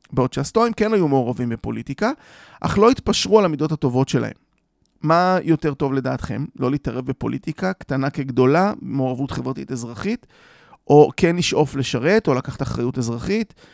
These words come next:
אבל עם ערכים טובים שלא תתפשרו עליהם. שאלה היו הסטואים. הם לא התפשרו לא על האמת, לא על הצדק, לא על המתינות, לא על החוכמה, וגם בטח שלא על גבורה. נמשיך עם אפיקטטוס ואפיקורוס. כאן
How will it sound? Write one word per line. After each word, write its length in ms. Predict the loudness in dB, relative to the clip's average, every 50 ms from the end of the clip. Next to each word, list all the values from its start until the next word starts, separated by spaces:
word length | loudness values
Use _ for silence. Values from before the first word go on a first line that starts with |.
| -20 -20 _ _ -20 -10 _ 0
אבל 220 | 2 4 4 6
עם 80 | 4 4
ערכים 380 | 4 2 2 2 2 0 -2
טובים 480 | -2 -2 -2 0 2 2 2 0 -2 -4 -10 _ _
שלא 260 | -4 0 4 4 4
תתפשרו 500 | 4 2 0 -4 -8 -8 -6 -4 -4 -2
עליהם. 220 | -2 -2 -4 -6 -8 -12 _ _ _ _ _ _ _
שאלה 380 | -8 -4 0 2 4 4 4 4
היו 180 | 2 0 -2 -6
הסטואים. 400 | -6 -6 -6 -6 -4 -4 -4 -4
הם 140 | 0 2
לא 80 | 2 2
התפשרו 420 | 2 0 -2 -4 -4 -4 -2 2
לא 140 | 4 4 4
על 60 | 4
האמת, 460 | 2 0 -2 -2 -2 -2 -2 -4 -8 -6
לא 120 | -4 -2 -2
על 60 | -2
הצדק, 480 | -4 -4 -2 -2 0 0 -2 -4 -2 0
לא 80 | 0
על 80 | 0 0
המתינות, 600 | -2 -4 -6 -6 -4 -2 0 2 0 0 -2 -8 -20 -20 -20 -20 -20 -20 -8 0
לא 160 | 4 6 6
על 80 | 6 6
החוכמה, 520 | 4 4 2 0 0 2 4 4 6 4 2 0 -6
וגם 400 | -6 -4 -2 0 0 0 0 0
בטח 200 | 0 -2 -2 -4
שלא 220 | -4 -4 -2 -2
על 80 | -2 -4
גבורה. 380 | -6 -6 -6 -6 -4 -4 -6 -8 -10 _ _ _ _ _ _ _ -20 -20 -20 _ _ _ _ _ _ _ _ _ _ -20 -20 -20 -20 -12 -6 -4
נמשיך 220 | -2 0 0 2
עם 80 | 2 2
אפיקטטוס 360 | 2 0 -2 -4 -4 -4 -4 -4
ואפיקורוס. 520 | -4 -4 -4 -4 -2 -2 -2 -2 -6 -4
כאן 340 | -2 0 0 2 0 -2